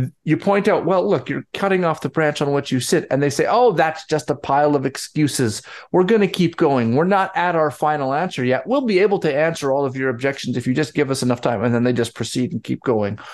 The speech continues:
Or they Motte and Bailey their way through. There is nothing outside the text. And you say, "Look, the entire world is just a text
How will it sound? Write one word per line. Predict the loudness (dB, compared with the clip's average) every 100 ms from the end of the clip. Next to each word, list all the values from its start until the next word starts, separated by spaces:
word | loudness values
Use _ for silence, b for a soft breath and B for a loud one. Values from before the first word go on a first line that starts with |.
| B B
Or | 2
they | 4 4
Motte | 4 2 0
and | 0
Bailey | 2 4 2
their | 2 0
way | 2 0
through. | -2 -2 -2 -2 b b b _ _ _ _ _ _ _ _ _ _ -2
There | 0
is | 2 0
nothing | -4 -2 -2
outside | -2 -2 -2 -2
the | -4
text. | -4 -6 -6 -6
And | -4
you |
say, | -2 -2
"Look, | -2 -4 -6 -6
the | -2
entire | -2 0 0 0
world | 0 0 -2
is | -6
just | -2 -2 -2
a | -6
text | -4 -6 -6 -12 -18